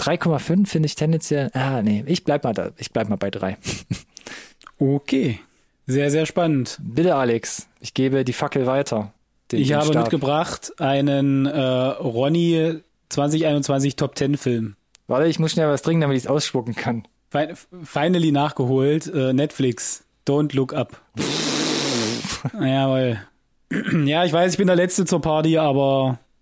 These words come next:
Speaker 2: ich muss es halt irgendwie noch nachholen. So, jetzt hab ich's nachgeholt. Jetzt kann
Speaker 1: Oh.
Speaker 2: ich mitreden.
Speaker 1: Ja, okay, ich höre noch nicht so viel Freude aus deiner Stimme.
Speaker 2: Doch, eigentlich schon. <clears throat> Es ist halt,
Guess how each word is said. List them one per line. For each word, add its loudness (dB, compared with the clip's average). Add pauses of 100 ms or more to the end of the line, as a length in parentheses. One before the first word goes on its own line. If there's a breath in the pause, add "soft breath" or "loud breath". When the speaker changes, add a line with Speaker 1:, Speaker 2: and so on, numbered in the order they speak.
(140)
Speaker 2:
ich -2
muss 2
es 2
halt 2
irgendwie 2
noch 0
nachholen. -2 (160)
So, 0
jetzt -2
hab 0
ich's -2
nachgeholt. -4 (240)
Jetzt 0
kann 2
Speaker 1:
Oh. 2
Speaker 2:
ich 4
mitreden. -2
Speaker 1:
Ja, 2
okay, 0
ich -2
höre 2
noch 2
nicht 2
so 0
viel 0
Freude 2
aus 0
deiner 2
Stimme. 0 (380 loud breath)
Speaker 2:
Doch, 0
eigentlich 2
schon. 2 (420)
<clears throat> 2
Es 0
ist 2
halt, 0